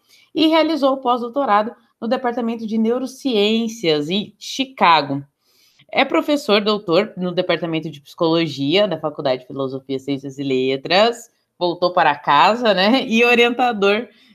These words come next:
pelo Programa de Pós-Graduação em Psicologia,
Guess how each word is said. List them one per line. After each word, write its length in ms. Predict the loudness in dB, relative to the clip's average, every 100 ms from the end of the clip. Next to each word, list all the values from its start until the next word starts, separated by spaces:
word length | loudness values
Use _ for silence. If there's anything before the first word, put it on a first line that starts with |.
| -2
pelo 240 | 0 2
Programa 400 | 0 0 2 0
de 60 | -2
Pós-Graduação 720 | 0 0 0 -2 -2 -4 -6
em 60 | -6
Psicologia, 880 | -8 -6 -4 -2 0 0 0 -2